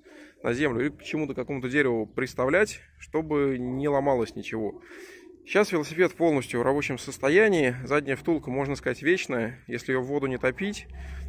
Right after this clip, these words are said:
если на этом велосипеде не прыгать, потому что велосипед прогулочного типа, то задняя втулка будет служить очень долго. Переднюю втулку перебрали,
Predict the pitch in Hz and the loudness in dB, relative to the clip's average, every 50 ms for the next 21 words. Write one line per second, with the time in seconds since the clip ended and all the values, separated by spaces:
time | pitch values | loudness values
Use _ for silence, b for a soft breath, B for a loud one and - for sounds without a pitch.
0 | B - - 123 - - 135 139 143 131 135 131 - - 156 151 131 123 123 123 | B -6 -6 -4 0 0 0 0 0 -2 -4 -4 -4 -2 -2 -2 0 -2 -4 -2
1 | 120 - 190 208 185 165 - - 135 - - 120 117 - - 139 - - 131 127 | 0 2 2 2 2 -2 -4 -8 -10 -6 -6 -6 -6 -4 -6 -6 -4 -2 -2 0
2 | 135 170 180 170 - - 135 127 123 - - 131 - - 98 - - - - 117 | 2 0 0 0 -2 -2 -4 -4 -4 -4 -6 -8 -6 -8 -10 -10 -12 -6 -4 -2
3 | 113 107 127 160 165 156 135 - - 156 147 135 123 143 143 - - 127 131 135 | -2 0 0 -2 -2 -4 -6 -6 -8 -8 -8 -6 -6 -6 -6 -4 -6 -6 -4 -2
4 | 139 139 127 - 143 123 117 117 110 101 95 - - B B B B B B B | -2 -2 -2 -2 -4 0 0 0 0 0 -2 -8 -14 B B B B B B B
5 | B B B B _ - - 170 175 170 165 143 - - 170 156 - - - 147 | B B B B _ 2 2 4 4 4 2 0 0 -2 -6 -6 -4 -2 0 0
6 | 147 139 156 180 196 196 180 151 113 104 127 | 2 6 6 8 8 8 8 8 6 6 2